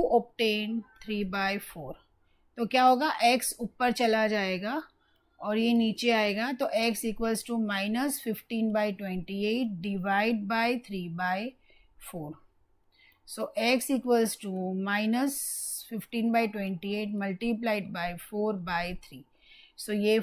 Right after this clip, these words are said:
फ़ोर सेवन जा और ये होगा थ्री फ़ाइव जा। So x equals to again minus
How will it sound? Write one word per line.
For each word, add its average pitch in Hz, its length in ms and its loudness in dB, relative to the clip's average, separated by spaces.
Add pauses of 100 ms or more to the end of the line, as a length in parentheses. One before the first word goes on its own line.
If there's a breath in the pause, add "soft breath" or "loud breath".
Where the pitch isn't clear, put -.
फ़ोर 220 240 2
सेवन 196 500 -4
जा 262 240 2 (520)
और 196 200 0
ये 196 240 2
होगा 214 400 2 (100)
थ्री 208 520 -2 (120)
फ़ाइव 175 300 -2
जा। 160 280 -6 (580)
So 220 180 -4 (220)
x 233 360 2
equals 220 480 2
to 208 160 -2
again 208 600 2
minus 208 500 0